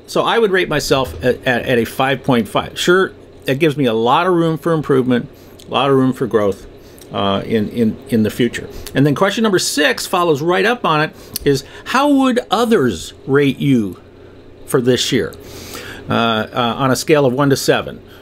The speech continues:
And, and I'm saying seven being highest, right? On a scale of one to seven, how would others rate you? And I would say that others would rate me lower than I would rate myself. Uh, um, I would say that at best,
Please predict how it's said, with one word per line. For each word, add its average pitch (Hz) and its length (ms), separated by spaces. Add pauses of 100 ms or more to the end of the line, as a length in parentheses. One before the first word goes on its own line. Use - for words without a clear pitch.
(120)
And, 123 140
and 127 420
I'm 139 180
saying 127 260
seven 151 340
being 123 220
highest, 92 440
right? 120 240 (680)
On 143 120
a 135 40
scale 165 200
of 156 40
one 147 60
to 131 60
seven, 113 220
how 226 160
would 226 100
others 190 320
rate 151 240
you? 95 240
And 143 120
I 175 140
would 226 200
say 165 320
that 143 200
others 165 380
would 139 160
rate 143 200
me 147 320
lower 131 580
than 117 200
I 127 120
would 120 120
rate 113 200
myself. - 1000
Uh, 107 460
um, 101 360
I 127 140
would 135 160
say 120 260
that 107 140
at 104 160
best, 127 320